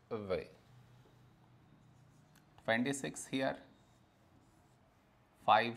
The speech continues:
here. This is your step one. Next, here we have two, here five. Two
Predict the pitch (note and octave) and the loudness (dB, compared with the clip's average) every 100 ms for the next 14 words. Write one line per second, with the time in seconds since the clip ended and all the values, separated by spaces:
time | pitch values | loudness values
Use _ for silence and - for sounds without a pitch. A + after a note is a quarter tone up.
0 | - F#2 E2+ - - - - - - - | -8 -10 -12 -16 -20 -20 -20 -20 -20 -20
1 | - - - G#2 A2 - D3+ D#3+ - - | -20 -20 -10 -4 -2 -2 -6 -6 -12 -16
2 | - - - - B2 A#2 A#2 A#2 - - | -20 -20 -20 -10 -2 2 2 0 -6 -2
3 | A2 - - - - _ G#2+ E2+ - - | -2 -2 -16 -20 -20 _ -2 -2 -2 -14
4 | - _ _ _ - _ _ A2+ E2+ - | -20 _ _ _ -20 _ _ -10 -10 -12
5 | - - - _ _ _ _ _ _ _ | -16 -18 -20 _ _ _ _ _ _ _
6 | _ _ _ - - _ - B2+ D3 E3+ | _ _ _ -20 -20 _ -4 0 0 -2
7 | F3 E3+ D3+ D#3+ - - F#2+ - - _ | -4 2 2 2 -2 -8 -8 -12 -20 _
8 | _ - B2+ C#3 - - G2 E2+ F2+ - | _ -6 0 0 0 4 4 4 -6 -20
9 | _ _ _ _ _ _ - - D#3+ G3 | _ _ _ _ _ _ -12 -4 -4 -4